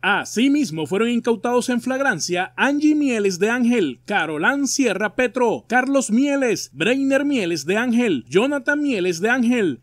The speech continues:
y Carlos Peñate. Los capturados deberán responder por los delitos de porte de arma de fuego y tráfico de estupefacientes. En los allanamientos fueron incautados un arma de fuego tipo pistola artesanal,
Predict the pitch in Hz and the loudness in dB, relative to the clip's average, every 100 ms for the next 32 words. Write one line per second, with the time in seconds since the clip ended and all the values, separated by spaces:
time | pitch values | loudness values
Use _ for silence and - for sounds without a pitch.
0 | - 190 135 180 226 254 254 - 254 285 | -4 -4 -4 -4 -4 -2 -2 -2 -2 -2
1 | 285 294 240 120 - 135 196 - 220 170 | -2 -2 -2 -2 -8 0 0 0 -4 -4
2 | 247 254 143 127 160 190 226 233 247 254 | -2 0 0 -2 -2 0 -2 -4 -2 0
3 | 254 226 262 226 277 226 135 131 135 113 | 0 -2 -4 0 0 -2 -4 -8 -10 -6
4 | 220 233 254 254 262 277 - 254 233 240 | -4 -2 -2 -2 -2 -2 0 -2 -2 -4
5 | 254 - 165 185 208 185 185 208 247 233 | -4 -4 -4 -4 -2 -4 -4 -4 -4 -4
6 | 214 220 143 - - 170 208 208 196 202 | -2 -4 -4 -12 -4 0 0 4 2 2
7 | 208 185 - 208 202 196 208 214 185 127 | -2 -4 -4 -2 -2 -4 -4 -2 -4 -4
8 | 165 190 226 220 233 226 220 247 254 247 | -6 -4 -4 -4 -2 -2 -2 -4 -4 -6
9 | - 254 143 135 170 233 262 214 180 170 | -4 -2 -2 -6 -8 -4 -2 2 2 0